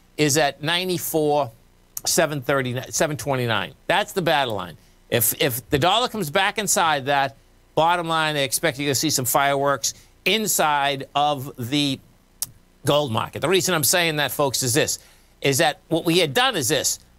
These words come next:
We broke topside in the dollar. When we broke topside, we broke topside on the twenty-ninth of September. Broke topside good. Then you failed,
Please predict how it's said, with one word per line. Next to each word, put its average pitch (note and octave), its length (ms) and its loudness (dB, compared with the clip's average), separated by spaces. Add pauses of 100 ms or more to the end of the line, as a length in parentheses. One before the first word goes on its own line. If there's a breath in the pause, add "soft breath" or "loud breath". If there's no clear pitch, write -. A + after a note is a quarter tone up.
We C#3 140 2
broke F3+ 300 2
topside G#3 480 0
in - 20 -8
the G#3+ 80 -2
dollar. A2+ 360 0 (360)
When A#2 100 -2
we D3 160 0
broke G3 280 2
topside, F3 440 2
we D#3 80 -2
broke D3 240 0
topside D3+ 540 0
on C#3 80 -6
the C3 80 -2
twenty-ninth D3 680 -2
of C3+ 280 0
September. A#2 440 -2 (200)
Broke D3 200 2
topside B2+ 460 0
good. F#2+ 220 -4 (560 soft breath)
Then A#3+ 240 0
you D#4+ 100 2
failed, G#3 760 -2